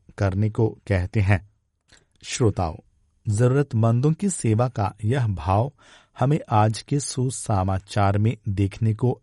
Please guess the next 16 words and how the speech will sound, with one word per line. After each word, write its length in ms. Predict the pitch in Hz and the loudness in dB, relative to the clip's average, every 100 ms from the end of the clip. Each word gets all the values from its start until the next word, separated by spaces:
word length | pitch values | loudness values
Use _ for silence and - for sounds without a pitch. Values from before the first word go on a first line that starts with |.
| - | -2
मिलता 380 | 113 101 92 98 | 0 0 0 -2
है, 220 | 95 90 _ _ | 0 -6 _ _
जिसका 420 | 101 98 - - 101 | -4 -4 -4 -2 -2
श्रवण 520 | - 110 104 110 107 - - - | -2 0 4 4 2 -4 -10 0
हमने 280 | 110 110 98 | 2 2 0
किया। 460 | - 107 98 98 _ _ _ - | -2 0 0 -4 _ _ _ -4
यीशु 340 | 113 131 - | 0 2 0
अपने 400 | 196 131 - 160 | -2 -2 0 -2
पिता 340 | 180 123 110 131 | -2 -4 -2 -4
के 160 | - | -4
कार्यों 440 | 156 123 98 104 117 | -4 0 2 2 0
को 260 | 113 98 - 104 | 0 0 -2 -2
न 160 | 107 | -2
केवल 400 | 107 104 104 107 - _ 107 | 0 0 0 -2 -6 _ -4
वचनों 400 | 117 120 143 139 | -2 -2 -2 0
में 260 | 120 92 | 2 0